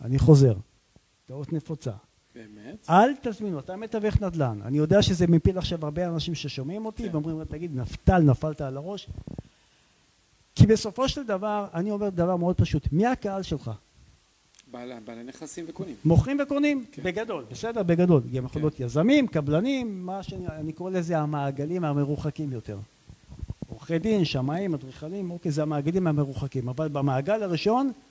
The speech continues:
Speaker 1: מוכרים וקונים. עכשיו, אם זה הקהל שלי, למה שאני עכשיו ילכלך את הקהל, ילכלך במרכאות כמובן, חלילה אני לא זה, בסוגים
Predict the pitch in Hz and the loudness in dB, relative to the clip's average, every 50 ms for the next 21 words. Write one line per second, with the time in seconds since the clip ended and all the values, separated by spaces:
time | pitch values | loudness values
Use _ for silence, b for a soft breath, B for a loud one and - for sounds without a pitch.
0 | _ - 131 135 139 - - 233 240 240 220 196 - 196 180 160 143 117 104 107 | _ -4 0 2 2 2 2 2 0 -2 -2 -2 -2 0 0 0 0 -2 -4 -8
1 | - _ _ _ B B B B B B B B B B - - - - 165 143 | -12 _ _ _ B B B B B B B B B B -12 -6 -4 -4 -4 -4
2 | 131 - - - - - - 254 285 269 196 220 233 214 190 - - 160 165 185 | -6 -8 -12 -14 -14 -12 -8 -6 -6 -4 0 2 2 2 4 4 4 4 6 6
3 | 208 202 - 151 131 123 127 131 131 131 - _ _ _ _ _ _ _ _ _ | 4 4 2 2 2 2 0 -2 -4 -6 -12 _ _ _ _ _ _ _ _ _
4 | _ _ b b b b b b - 127 151 185 226 269 262 233 - 226 214 208 | _ _ b b b b b b 2 4 4 6 4 4 2 0 0 0 0 2
5 | 190 175 - - 214 214 208 208 190 165 - - - _ _ - - 127 131 139 | 0 0 0 0 0 0 0 0 -2 -8 -14 -18 -20 _ _ -16 -12 -10 -8 -8
6 | 170 185 185 190 196 185 175 - - 214 233 269 269 - - 214 - - 156 143 | -6 -8 -8 -10 -12 -14 -14 -14 -12 -2 0 0 2 2 2 4 6 6 4 4
7 | - 135 120 117 113 123 151 175 185 - _ _ _ _ _ _ _ _ _ _ | 4 2 2 4 4 2 2 0 -2 -6 _ _ _ _ _ _ _ _ _ _
8 | - 139 143 151 - - - 233 214 185 175 170 160 160 156 - - 165 180 185 | -12 -10 -8 4 6 8 8 8 8 6 6 6 6 6 4 4 2 2 2 2
9 | - - 151 139 135 123 123 123 131 143 151 151 - - - - 123 113 123 139 | 2 0 0 0 0 0 0 0 -2 -2 -4 -6 -12 -18 -12 -8 -6 -4 -4 -4
10 | 131 131 123 120 117 117 113 117 120 123 123 113 104 117 127 143 b b b b | -4 -6 -8 -10 -10 -10 -10 -10 -10 -12 -12 -10 -10 -10 -10 -12 b b b b
11 | b b b b _ _ _ _ _ _ _ 123 117 151 160 165 165 165 160 - | b b b b _ _ _ _ _ _ _ -4 0 2 4 4 2 0 -2 -8
12 | - _ _ - - - - 175 160 147 226 269 269 269 254 | -16 _ _ -16 -6 -2 0 0 2 4 4 6 6 6 4